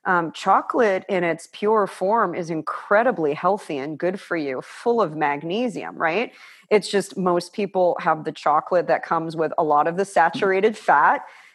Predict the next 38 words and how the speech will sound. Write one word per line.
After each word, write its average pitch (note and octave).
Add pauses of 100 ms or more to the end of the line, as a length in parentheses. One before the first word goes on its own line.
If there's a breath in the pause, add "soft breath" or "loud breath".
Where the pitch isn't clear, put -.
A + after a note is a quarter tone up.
(120)
and F#3+
sugar. A#3 (260 soft breath)
So, F3+ (160)
you G3
know, F3+
try F3
and, F3+
um, D#3+ (540)
select F#3+ (840)
chocolate G3+
that's F#3+
made F3
with E3+
at F3+
least F3+
seventy E3+
percent E3
or F3
more D#3
unsweetened E3
cacao. D#3+ (440 loud breath)
And F3+
even G#3
making F#3
treats, F3+
like F3
I F#3+
mentioned F3
about D#3+
the, E3
the E3
balls F3
that F#3
I E3
make, D#3+
I F3
make E3+
this, E3+